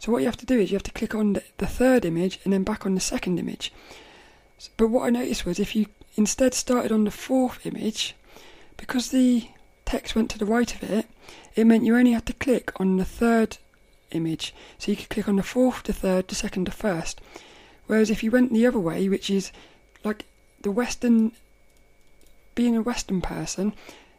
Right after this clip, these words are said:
the natural thing to do is go from left to right on a page. But if you do that, you've got to click one, three, two, four, three, four. I know it's only an extra two clicks, but those extra two clicks,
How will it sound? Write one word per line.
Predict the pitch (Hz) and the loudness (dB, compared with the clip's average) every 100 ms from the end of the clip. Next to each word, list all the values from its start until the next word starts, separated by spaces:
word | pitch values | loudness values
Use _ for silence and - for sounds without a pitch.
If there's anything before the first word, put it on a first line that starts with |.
| _ - | _ -14
the | - | -2
natural | 208 233 - 226 | -2 -2 -4 -4
thing | - 220 | -2 -4
to | 190 | -2
do | 226 | 0
is | 196 - | 2 0
go | 196 190 | -2 -2
from | - 190 190 | -4 -2 -2
left | - 208 - - | -2 -4 -4 -8
to | 185 | -4
right | 208 196 - - - 175 | -2 -2 -4 -10 -10 -8
on | |
a | 170 | -6
page. | - 208 165 - - - - - - | -4 -2 -2 -6 -10 -12 -20 -20 -8
But | 196 | -4
if | 220 | -2
you | 226 | 0
do | 254 233 | 4 4
that, | - | 2
you've | 196 | -2
got | 202 - | -2 -4
to | - | -2
click | 196 - - - _ | -4 -4 -20 -20 _
one, | 180 220 226 226 | -2 2 4 2
three, | - - 190 196 180 | -2 -2 0 0 -4
two, | - 214 175 170 202 - - - | -6 -2 -2 -2 -4 -10 -20 -20
four, | - - 208 196 | -12 -2 0 0
three, | - 196 202 185 | -2 -2 0 -2
four. | - 226 175 165 - _ _ - - - - _ - - - - - | 0 0 0 -4 -14 _ _ -20 -20 -20 -20 _ -20 -20 -20 -20 -8
I | 214 | -2
know | 240 | 0
it's | 262 247 | 2 2
only | 240 | 4
an | 226 | 4
extra | - 220 | 0 -6
two | - 220 | -4 -4
clicks, | 202 - 226 214 - - - - - - _ | -4 -2 -2 -2 -8 -12 -14 -14 -20 -20 _
but | 208 214 | -6 2
those | 247 247 | 2 2
extra | 254 - | -2 -4
two | 220 226 220 | -6 -4 -4
clicks, | - 247 180 226 - - - - | -4 -2 -2 -4 -8 -10 -8 -10